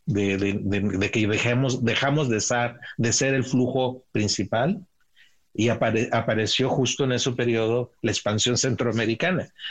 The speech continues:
¿no? Del, desde, desde a partir de los años dos mil de manera creciente, este, y, y que fue, se fue convirtiendo en el tema migratorio central para la región.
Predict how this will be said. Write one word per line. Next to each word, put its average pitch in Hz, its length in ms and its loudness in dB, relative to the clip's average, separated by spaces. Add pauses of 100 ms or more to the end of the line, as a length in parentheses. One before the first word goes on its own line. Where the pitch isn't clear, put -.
(140)
¿no? 127 140 2
Del, 98 180 2
desde, 98 240 2
desde 98 300 0
a 101 60 -4
partir 110 280 0
de 127 80 2
los 101 180 0
años 113 280 2
dos 98 180 0
mil 107 180 0
de 117 80 2
manera 104 580 0 (380)
creciente, 123 800 0 (540)
este, 101 720 0
y, 107 300 0
y 104 40 -2
que 110 120 0
fue, 123 360 -2
se - 180 0
fue 123 160 0
convirtiendo 120 580 2
en 117 100 2
el 98 140 -2
tema 113 340 0 (200)
migratorio 107 640 0
central 104 560 0 (200)
para 113 200 2
la 113 120 2
región. 95 420 -2